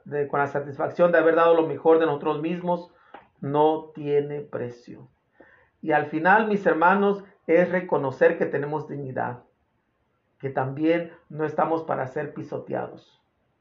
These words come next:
Digo, va a haber consecuencias de vivir en la verdad, de, de ser honestos, de ser transparentes, de ser quienes somos. Algunos no nos van a querer, ¿no, verdad? Pues bueno, pues mucho gusto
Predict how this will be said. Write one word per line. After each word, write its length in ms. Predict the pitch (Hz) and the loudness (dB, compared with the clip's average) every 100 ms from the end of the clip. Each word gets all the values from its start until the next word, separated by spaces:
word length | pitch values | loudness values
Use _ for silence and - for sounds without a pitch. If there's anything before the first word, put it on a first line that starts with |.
| _ _ _ _ _ | _ _ _ _ _
Digo, 460 | - 160 156 - - | -8 -2 -2 -4 -4
va 120 | 110 | 0
a 20 | |
haber 160 | 147 175 | 2 4
consecuencias 680 | 175 170 160 160 160 170 | 2 2 0 2 2 2
de 80 | 160 | 0
vivir 220 | 151 147 | -2 -2
en 80 | 160 | -2
la 100 | 160 | -2
verdad, 460 | 147 143 151 160 160 | -4 0 4 4 2
de, 120 | 143 - _ | -4 -8 _
de 140 | 127 120 | -8 -6
ser 240 | 151 151 | -4 -2
honestos, 580 | 151 147 170 165 165 - - | -2 -2 -4 -4 -6 -6 -10
de 100 | - | -10
ser 220 | 135 143 143 | -2 -2 0
transparentes, 880 | 156 147 - 135 151 160 160 147 - - - | -2 -2 -2 0 0 -4 -8 -10 -12 -20 -10
de 140 | 139 | -10
ser 340 | - 175 196 202 | 2 4 4 2
quienes 320 | 185 160 131 | -2 -2 -4
somos. 560 | 131 123 117 - _ _ _ _ _ _ _ _ _ _ _ _ - | -8 -8 -12 -20 _ _ _ _ _ _ _ _ _ _ _ _ -10
Algunos 360 | 131 139 165 | -6 -4 0
no 160 | 165 160 | 0 0
nos 240 | 156 151 | 0 0
van 120 | 151 | 0
a 80 | 156 | 0
querer, 200 | 160 175 | 4 4
¿no, 100 | 175 | 4
verdad? 320 | 156 165 180 | 2 2 2
Pues 120 | 156 123 | -2 0
bueno, 280 | 165 175 | 2 2
pues 200 | - - | -4 -10
mucho 440 | - 143 151 170 160 | -10 -10 -6 0 0
gusto 480 | 196 190 226 220 | 0 -2 -6 -6